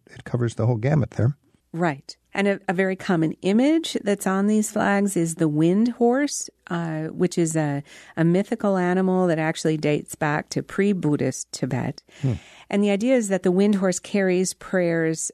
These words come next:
Speaker 2: uh, from earth to heaven. And it's also believed that when the prayer flags flutter in the wind, that the wind carries the prayers as well, and it spreads them far and wide,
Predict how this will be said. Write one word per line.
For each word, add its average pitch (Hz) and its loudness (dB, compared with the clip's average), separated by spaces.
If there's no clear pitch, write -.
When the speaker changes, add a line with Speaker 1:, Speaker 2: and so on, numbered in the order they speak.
Speaker 2:
uh, 151 -4
from 165 -2
earth 165 -2
to - -4
heaven. 147 -2
And 185 2
it's 185 0
also 339 2
believed 165 2
that 175 0
when 185 2
the 226 2
prayer 185 0
flags 160 -4
flutter 165 2
in 156 0
the 151 -4
wind, 180 2
that 156 -2
the 160 0
wind 202 2
carries 165 0
the 160 -4
prayers 147 -2
as 151 -4
well, 143 -4
and 143 -2
it - -6
spreads 185 -2
them 175 2
far 160 0
and 151 2
wide, 139 -2